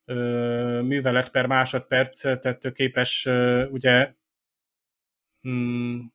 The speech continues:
műveletet képes elvégezni, vagy számítást, és e-, egyszerű pincérnőként alkalmaznak. Egyébként itt van egy nagyon jó Guinan, ö, vita, de nem is az a lényeg, hanem hogy, ö,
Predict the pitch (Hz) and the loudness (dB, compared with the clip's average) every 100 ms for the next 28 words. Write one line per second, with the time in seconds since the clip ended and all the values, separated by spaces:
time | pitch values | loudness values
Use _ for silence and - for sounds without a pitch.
0 | _ _ _ _ _ _ _ _ _ - | _ _ _ _ _ _ _ _ _ -8
1 | 135 131 120 - - 135 127 - 131 127 | -2 0 0 -2 -2 0 0 2 2 2
2 | 127 131 127 143 147 160 _ _ _ _ | 0 0 -2 -2 -4 -4 _ _ _ _
3 | _ _ - 131 - 135 139 135 147 143 | _ _ -14 -6 0 2 2 2 2 2
4 | 143 131 143 139 139 139 143 131 139 131 | -2 0 2 2 2 0 -2 -2 -2 -2
5 | 135 127 123 123 123 131 123 123 120 120 | 0 0 0 -2 0 2 0 2 0 2
6 | 139 131 127 135 127 127 135 127 123 123 | 2 2 2 0 -2 -2 2 2 2 0
7 | 123 120 117 117 117 117 113 120 123 120 | 0 0 -2 2 2 2 0 -2 -4 -4
8 | 117 117 123 147 147 139 151 175 - 139 | -4 -2 -2 2 2 4 2 2 -2 -2
9 | 131 139 135 131 139 135 135 135 | 0 2 0 0 -2 -2 -2 -2